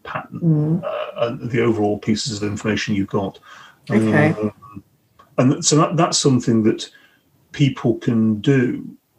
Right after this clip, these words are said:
Speaker 1: But what you're ultimately trying to, what you need to do is realise that you need to think about it, rather than just assuming it's gonna drop into your lap.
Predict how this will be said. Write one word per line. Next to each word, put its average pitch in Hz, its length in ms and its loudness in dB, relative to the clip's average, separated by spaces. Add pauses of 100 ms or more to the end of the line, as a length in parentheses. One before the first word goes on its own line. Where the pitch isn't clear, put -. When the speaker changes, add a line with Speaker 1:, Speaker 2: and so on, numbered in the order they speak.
(920)
Speaker 1:
But 165 100 4
what 165 260 0
you're 127 320 -2 (200)
ultimately 135 600 -2
trying 135 400 0
to, - 200 -10
what 156 200 2
you 143 80 0
need 147 360 2
to 110 140 -6
do 104 160 -4
is 104 100 -6
realise 110 680 0
that - 120 -12
you 113 80 -2
need 107 180 4
to - 80 -8
think 98 260 -6
about 87 280 -6
it, - 100 -12 (1500)
rather 113 280 2
than 110 80 2
just 110 200 -4
assuming 110 540 0
it's - 140 -4
gonna 104 180 -2
drop 104 300 -2
into 98 260 -6
your 98 120 -2
lap. 98 280 -8